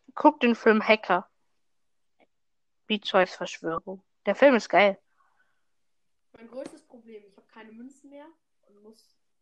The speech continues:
Speaker 2: noch gut zehn Brawler maxen.
Speaker 1: Da geht's zum Beispiel darum, also da ist so ein Junge und, äh, der nimmt einfach Geld in der Schule ein, äh, äh, damit, weil er Tests hackt und dann, äh, die,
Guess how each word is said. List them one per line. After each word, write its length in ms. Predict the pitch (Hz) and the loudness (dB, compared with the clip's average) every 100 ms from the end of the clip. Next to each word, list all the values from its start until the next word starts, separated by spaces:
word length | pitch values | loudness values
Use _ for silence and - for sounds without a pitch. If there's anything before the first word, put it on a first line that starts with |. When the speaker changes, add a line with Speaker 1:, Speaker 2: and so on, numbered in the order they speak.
| _ | _
Speaker 2:
noch 280 | _ 196 202 | _ -20 _
gut 220 | 233 233 | -20 -20
zehn 320 | _ 247 254 226 | _ -20 -20 -20
Brawler 380 | 214 220 220 | -20 -20 -20
maxen. 580 | 208 190 190 _ 180 175 - - - _ - - - - - - - - - - | -20 -20 -20 _ -20 _ -20 -20 -20 _ -20 -20 -20 -16 -14 -10 -10 -10 -8 2
Speaker 1:
Da 100 | 277 | 4
geht's 300 | 277 302 - | 4 4 2
zum 100 | 269 | 4
Beispiel 320 | 285 277 269 | 4 2 2
darum, 320 | 254 254 262 | 4 4 2
also 180 | 233 233 | 0 2
da 100 | 240 | 2
ist 80 | 233 | 4
so 80 | 269 | 4
ein 100 | 247 | 6
Junge 280 | 269 294 | 6 6
und, 280 | - 247 - _ _ _ _ - | 4 2 0 _ _ _ _ 4
äh, 440 | 233 240 226 220 - - _ _ _ _ | 6 8 8 6 2 -12 _ _ _ _
der 100 | 254 | 6
nimmt 180 | 247 262 | 6 8
einfach 300 | 254 247 - | 6 6 2
Geld 240 | 226 262 | 4 6
in 80 | 269 | 4
der 120 | 214 208 | 2 0
Schule 360 | - 247 233 | 0 4 6
ein, 320 | 190 202 247 294 _ _ _ - | 6 6 4 -4 _ _ _ -14
äh, 280 | - 208 214 - - _ _ _ _ _ | 4 8 8 4 -2 _ _ _ _ _
äh, 220 | - 226 208 | 6 6 8
damit, 260 | 214 220 | 4 2
weil 240 | 220 214 220 | 2 4 4
er 140 | 185 | 4
Tests 560 | - 262 254 - - - | 2 0 0 -2 -14 2
hackt 320 | 208 - - | 2 2 -6
und 140 | 220 | -4
dann, 260 | 202 202 185 | -2 -2 -2
äh, 280 | - 185 190 | 2 4 2
die, 260 | 196 196 | 0 -4